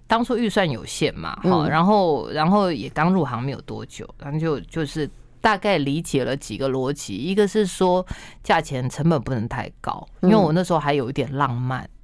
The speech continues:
Speaker 2: 嗯。
Speaker 1: 就说：“哎，我是不是应该要粉刷？”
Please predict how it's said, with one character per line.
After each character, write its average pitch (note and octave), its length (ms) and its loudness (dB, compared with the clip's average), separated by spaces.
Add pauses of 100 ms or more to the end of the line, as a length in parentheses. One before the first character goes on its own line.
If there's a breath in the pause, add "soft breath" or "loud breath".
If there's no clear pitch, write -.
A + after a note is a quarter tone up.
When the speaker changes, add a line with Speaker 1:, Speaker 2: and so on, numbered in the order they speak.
(100)
Speaker 2:
嗯。 G3+ 100 4
Speaker 1:
就 F3+ 140 2
说 C3+ 340 -2
：“哎， C#3+ 80 -8
我 A2+ 140 -8
是 - 180 -8
不 D#3 100 -4
是 C#3+ 260 -6
应 C#3 120 -2
该 C#3 140 -2
要 C3+ 120 2
粉 A#2 300 -8
刷？” A2+ 420 -8